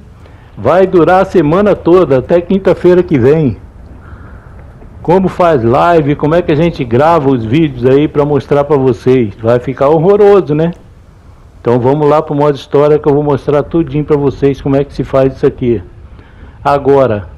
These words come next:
pra quem quer fazer as coisas aí do Halloween, eu não aconselho fazer o que eu vou fazer aqui.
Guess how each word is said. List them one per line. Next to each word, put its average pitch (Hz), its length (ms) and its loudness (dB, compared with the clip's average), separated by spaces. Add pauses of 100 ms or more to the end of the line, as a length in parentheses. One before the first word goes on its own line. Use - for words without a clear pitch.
(120)
pra 143 260 0
quem 180 400 -4
quer 143 380 0
fazer 131 420 0
as 120 160 -2
coisas 110 420 -4
aí 113 240 2
do 156 200 2
Halloween, 127 720 -2 (580)
eu 120 160 -2
não 131 240 0
aconselho 147 760 -2
fazer 127 380 0
o 135 80 2
que - 80 -8
eu 135 80 0
vou 139 120 0
fazer 139 420 0
aqui. 156 380 -6